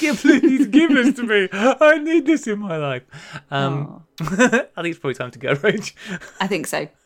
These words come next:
Speaker 2: I think it
Speaker 1: <laughs>
Speaker 2: definitely is. So, um, playing us out, we have the wonderful, um,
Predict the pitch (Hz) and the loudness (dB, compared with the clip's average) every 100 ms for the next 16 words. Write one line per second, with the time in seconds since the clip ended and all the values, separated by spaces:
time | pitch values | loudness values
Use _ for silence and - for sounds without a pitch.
0 | 196 190 180 - 175 175 156 151 - - | -8 -4 -4 -4 -8 -8 -10 -12 -14 -20
1 | - - - - 214 - - 208 208 214 | -20 -20 -8 0 2 2 0 2 2 0
2 | - - 240 240 240 220 220 - 214 - | -2 -4 -4 -2 -2 -2 -2 -4 -8 -6
3 | 214 202 196 196 202 220 214 208 202 196 | -4 -4 -4 -4 -2 -2 -2 -4 -2 -2
4 | 190 - 185 180 175 170 | -4 -2 0 0 -4 -6